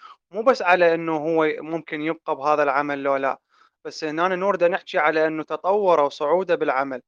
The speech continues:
يعني شنو الفائدة إنك أنت تظل بنفس ال-، ال-، ال-، المنصب أو بنفس المكان، آه، لمدة سنة لو سنتين لو ثلاث سنوات وما جاي تتطور بالعمل مالتك أو ما جاي تترفع بالعمل مالتك؟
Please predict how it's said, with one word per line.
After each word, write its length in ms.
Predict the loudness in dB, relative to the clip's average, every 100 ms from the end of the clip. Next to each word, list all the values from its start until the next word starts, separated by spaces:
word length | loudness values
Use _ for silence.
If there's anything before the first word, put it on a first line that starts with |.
| _ _ _ _
يعني 180 | -8 -8
شنو 200 | -6 -6
الفائدة 480 | -2 0 0 0 -2
إنك 280 | -4 -6
أنت 180 | -10 -12
تظل 560 | -12 -4 -4 -4 -8 -12
بنفس 400 | -10 -12 -12 -12
ال-، 240 | -12 -10
ال-، 220 | -8 -8
ال-، 380 | -10 -8 -10 -12
المنصب 640 | -14 -4 -2 -2 -4 -6 -6 _ _ _ _ _
أو 160 | -6 -4
بنفس 360 | -4 -8 -4
المكان، 720 | -6 -4 -6 -2 0 0 -4 -10
آه، 400 | -10 -10 -12 -14
لمدة 440 | -8 -6 -4 -6 -4
سنة 420 | -4 -2 0 -2
لو 180 | -2 -4
سنتين 640 | -6 -12 -12 -10 -8 -4
لو 120 | -6
ثلاث 220 | -6 -10
سنوات 520 | -8 -4 -2 0 -2 -4
وما 140 | -8
جاي 200 | 0 -2
تتطور 460 | -2 -8 -2 0 0
بالعمل 480 | -2 -2 0 -2 2
مالتك 360 | 2 2 -8 -20 _ -20 -20 -10
أو 80 | -6
ما 140 | -4
جاي 240 | 0 0 0
تترفع 540 | -4 -4 -4 -2 -6
بالعمل 480 | -4 -2 -2 -2 -6
مالتك؟ 460 | -4 -4 -6 -20